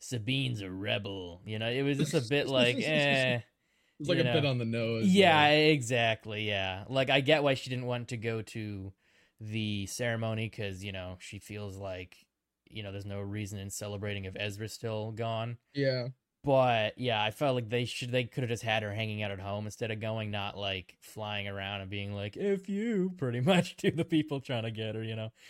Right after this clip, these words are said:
Speaker 2: Yeah, I know, right?
Speaker 1: But
Speaker 2: I, I, I, yeah, I, I enjo-, I enjo-, I actually enjoyed the first episode,
Speaker 1: Yeah.
Speaker 2: um, until the part where Ahsoka, like, gives the map to Sabine.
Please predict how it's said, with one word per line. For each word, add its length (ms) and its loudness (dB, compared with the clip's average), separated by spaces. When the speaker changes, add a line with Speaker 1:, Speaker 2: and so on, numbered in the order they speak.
Speaker 2:
Yeah, 360 2
I 60 -2
know, 200 -2
right? 280 -2
Speaker 1:
But 400 6
Speaker 2:
I, 80 -8
I, 60 -6
I, 140 0
yeah, 360 4
I, 340 2
I 200 2
enjo-, 220 -2
I 200 0
enjo-, 200 -2
I 80 2
actually 260 -4
enjoyed 420 -2
the 80 -4
first 400 -4
episode, 720 -4
Speaker 1:
Yeah. 200 4
Speaker 2:
um, 140 -8
until 480 -2
the 100 -4
part 440 0
where 180 0
Ahsoka, 460 -2
like, 360 -4
gives 720 0
the 200 0
map 400 -2
to 600 0
Sabine. 520 0